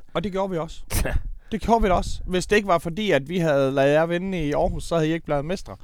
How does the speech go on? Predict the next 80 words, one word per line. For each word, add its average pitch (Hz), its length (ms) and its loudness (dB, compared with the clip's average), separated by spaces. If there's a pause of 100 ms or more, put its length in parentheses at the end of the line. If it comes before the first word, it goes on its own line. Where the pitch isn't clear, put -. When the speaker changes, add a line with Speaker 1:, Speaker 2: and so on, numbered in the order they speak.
Speaker 2:
Hvis 107 140 -6
ikke 127 60 0
Speaker 1:
Så 147 60 0
Speaker 2:
der 143 80 6
Speaker 1:
jeg - 80 8
Speaker 2:
havde, 120 100 6
Speaker 1:
tror 190 120 6
da 165 60 4
Speaker 2:
hvis 151 80 4
Speaker 1:
vist 147 120 4
Speaker 2:
ikke 151 100 8
der, 135 40 8
Speaker 1:
lige, 202 180 6
Speaker 2:
hvis 143 80 4
ikke 135 140 0
der, 135 40 8
Speaker 1:
at, 139 60 0
Speaker 2:
fordi 139 120 2
Speaker 1:
øh, 139 60 2
Speaker 2:
Brøndby 135 420 -2
over 123 160 0
en 131 60 -2
hel 139 100 -2
sæson 131 240 -4
havde 123 180 2
fået 110 180 -2
flere 127 180 0
point 123 220 -4
end 120 80 -4
de 120 60 0
andre, 123 180 -2
så - 60 -10
havde 127 80 -2
vi 123 60 2
ikke 120 80 -4
blevet 120 140 -6
mestre. - 200 -10
Speaker 1:
Skal 143 160 -2
du - 20 2
ikke 165 100 2
have 170 40 -4
syet 208 220 -4
en, 135 180 -8
en 143 160 -6
stjerne 170 360 2
mere 180 140 0
på 185 60 -2
den 175 160 0
der 175 80 0
trøje 180 280 -4
der? 170 140 -4 (1200)
Hvad 131 140 2
det 113 100 -12
Speaker 2:
Men, 127 100 0
Speaker 1:
hedder, 117 240 2
Speaker 2:
øh, 107 240 0
Speaker 1:
øh, 104 120 -4
Speaker 2:
han 117 160 -4
er 117 60 -2
jo 117 80 -2
inde 131 200 -4
i 127 40 -6
den. 131 100 -10 (520)
Speaker 1:
Det 131 80 -8
er 110 40 -6
det. 117 160 -8 (200)
Bum. 127 220 -8 (300)
Hvad 147 100 4
det - 80 -2
hedder, 139 200 4
jeg, 156 180 4
jeg, 175 120 4 (100)
jeg 190 120 -2
synes, 208 260 -2
at - 140 6 (160)
F - 40 -8
C - 80 -8
Midtjylland, 185 440 0
de 151 140 -8
kæmpede 170 640 0